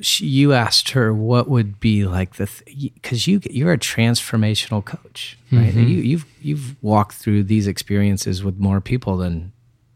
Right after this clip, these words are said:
Speaker 1: any of us get the opportunity to
Speaker 2: Right,
Speaker 1: see or
Speaker 2: right.
Speaker 1: witness. So what would be the things that you would share? And she said, um, she said, "Love yourself
Speaker 2: Mm-hmm.
Speaker 1: and embrace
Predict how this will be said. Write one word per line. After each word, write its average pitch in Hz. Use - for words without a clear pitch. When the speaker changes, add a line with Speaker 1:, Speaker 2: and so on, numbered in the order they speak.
Speaker 1:
any 127
of 92
us 113
get 90
the 92
opportunity 85
to 78
Speaker 2:
Right, 113
Speaker 1:
see 101
or 104
Speaker 2:
right. 85
Speaker 1:
witness. 85
So -
what 117
would 127
be 120
the 107
things 104
that 95
you 95
would 92
share? -
And 101
she 113
said, 98
um, 90
she -
said, 98
"Love 92
yourself 127
Speaker 2:
Mm-hmm. 110
Speaker 1:
and 98
embrace 95